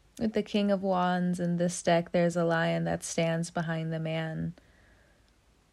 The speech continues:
It sees the actions that you're doing. This is good or bad.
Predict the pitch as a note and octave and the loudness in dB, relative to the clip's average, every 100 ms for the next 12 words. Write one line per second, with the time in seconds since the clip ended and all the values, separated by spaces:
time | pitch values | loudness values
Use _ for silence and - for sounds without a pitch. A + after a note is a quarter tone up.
0 | _ _ _ _ _ _ _ _ _ _ | _ _ _ _ _ _ _ _ _ _
1 | - F#3 - A#3 A3 G#3+ - - - F3 | -4 -4 -2 2 2 4 4 6 4 2
2 | - F3+ E3 E3+ F3 - E3 E3 E3+ E3+ | 0 2 2 2 2 2 0 0 0 0
3 | E3+ F#3+ G3+ G#3 - _ _ _ _ _ | -2 -4 -6 -8 -12 _ _ _ _ _
4 | _ _ _ _ _ _ _ _ _ _ | _ _ _ _ _ _ _ _ _ _
5 | _ _ _ _ _ - A#3+ - B3+ - | _ _ _ _ _ -6 -6 -6 -6 -2
6 | A#3+ - - - A#3+ B3 F#3 E3 - | 0 -2 -4 2 4 4 2 2 0